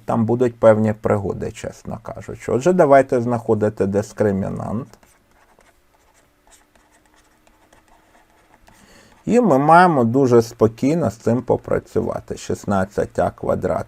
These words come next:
мінус тридцять два а плюс шістнадцять мінус шістнадцять а квадрат плюс тридцять два а. І ми бачимо, що дискримінант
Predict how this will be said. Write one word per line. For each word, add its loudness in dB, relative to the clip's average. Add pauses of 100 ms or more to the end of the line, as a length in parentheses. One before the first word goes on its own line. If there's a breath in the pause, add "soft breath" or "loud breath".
мінус -8
тридцять -6
два -6
а -4 (580 soft breath)
плюс -2
шістнадцять -4
мінус -2 (480 soft breath)
шістнадцять -4
а 2
квадрат -4
плюс -4
тридцять -4
два -2 (100)
а. 2
І -4
ми -2
бачимо, -2 (580 soft breath)
що 0
дискримінант -2